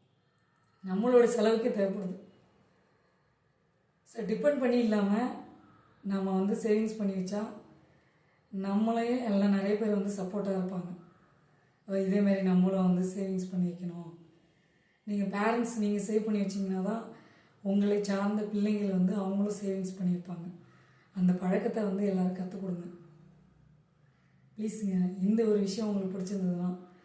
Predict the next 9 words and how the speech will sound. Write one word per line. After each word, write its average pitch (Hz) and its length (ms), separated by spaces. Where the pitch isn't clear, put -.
லைக் 196 340
பண்ணி, 202 220
ஷேர் 190 280
பண்ணி, 190 200
சப்ஸ்கிரைப் 190 640
பண்ணுங்க. 165 220
யாராவது 208 640
ஒரு 208 140
ஆள் 233 140